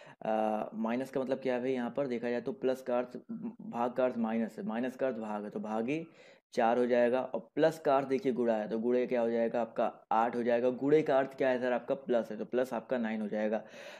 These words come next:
तो चौंसठ भागे चार करो तो सोलह चौका चौंसठ गुणे आठ प्लस नौ, तो सोलह अट्ठे कितना हो जाएगा, एक सौ अट्ठाईस, और प्लस नौ करेंगे तो नौ आठ सत्रह, यानी कि एक सौ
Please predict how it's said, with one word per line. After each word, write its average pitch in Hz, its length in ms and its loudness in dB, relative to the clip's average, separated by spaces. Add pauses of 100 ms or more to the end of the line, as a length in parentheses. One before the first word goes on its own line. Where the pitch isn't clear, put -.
तो 127 60 -4
चौंसठ 135 360 4
भागे 131 300 2
चार 123 300 2
करो 123 160 2
तो 131 100 0
सोलह 127 300 2
चौका 120 260 0
चौंसठ 113 400 -2 (340)
गुणे 120 340 2
आठ 113 340 2 (340)
प्लस 123 260 -2
नौ, 110 160 0 (200)
तो 95 60 -18
सोलह 123 300 0
अट्ठे 127 220 0
कितना 127 200 -2
हो 127 80 0
जाएगा, 123 220 2
एक 113 100 -6
सौ 123 140 0
अट्ठाईस, 127 540 -2 (400)
और - 80 -6
प्लस 131 360 2
नौ 123 200 0
करेंगे 120 300 0
तो 123 100 -2
नौ 113 180 0
आठ 113 140 -2
सत्रह, 104 260 -6
यानी 104 180 -4
कि 123 160 0
एक 113 100 -2
सौ 160 180 -2